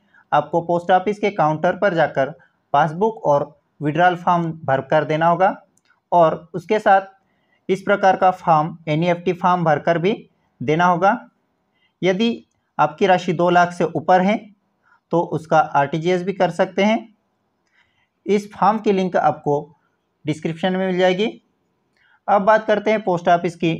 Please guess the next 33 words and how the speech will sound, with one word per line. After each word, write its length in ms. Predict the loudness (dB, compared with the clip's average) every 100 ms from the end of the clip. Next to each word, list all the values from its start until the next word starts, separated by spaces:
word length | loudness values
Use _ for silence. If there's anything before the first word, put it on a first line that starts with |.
| -4
नेट 200 | -4 -2
बैंकिंग 340 | -2 -2 -4
की। 140 | -4 -10 -10 _ _ _ _ _ _ _ -6
पोस्ट 200 | -4 2
ऑफिस 280 | 0 0 -4
की 220 | -2 -4 -2
नेट 180 | -4 -2
बैंकिंग 380 | -4 -4 -6
की 100 | -6
सुविधा 340 | -4 -2 2 2
आपको 300 | 2 0 -4 -4 -6 -4
एक 200 | -4 -2
मई 160 | -2
से 160 | -2 -6
शुरू 260 | -6 -4 -2
हो 80 | 0
जाएगी 320 | 0 -2 -6 -10 _ _ _ _ -6
और 140 | -2
यहाँ 180 | 0 0
पर 180 | 2 2
आपको 320 | 2 -2 -4 -8 _ _ _ _
आपके 260 | -6 -4 -4
बैंक 300 | -2 -4 -4
का 200 | -4 -4
खाता 260 | -2 -2 -2
नंबर 300 | -2 2 0
और 340 | 0 0 0 -2
बैंक 280 | -6 -4 -4
का 200 | -4 -2
आईएफ़एससी 480 | 0 0 -2 -6 -6
कोड 280 | -2 -2 0
डालना 240 | 0 0
होगा 220 | 0 -2